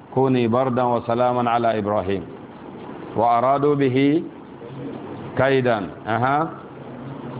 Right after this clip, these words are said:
Good. So Allah subhanahu wa ta'ala saved him.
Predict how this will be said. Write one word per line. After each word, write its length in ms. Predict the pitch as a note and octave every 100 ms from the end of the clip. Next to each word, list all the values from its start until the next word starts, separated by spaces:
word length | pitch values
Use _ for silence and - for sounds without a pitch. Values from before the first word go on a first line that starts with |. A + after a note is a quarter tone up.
| C#3 C3+ C3+ - - - B2 B2 - - F#2+
Good. 280 | A2+ C3+ F2+ C2+ - - - - - - - - - - - - - - - - -
So 60 | D#3+
Allah 340 | D#3 D#3+ F3+ F3+
subhanahu 460 | D3+ F3 F3 E3
wa 80 | E3+
ta'ala 480 | D#3+ D3+ D#3+ D#3+ C#3+
saved 240 | D3+ C3+
him. 240 | A#2 G#2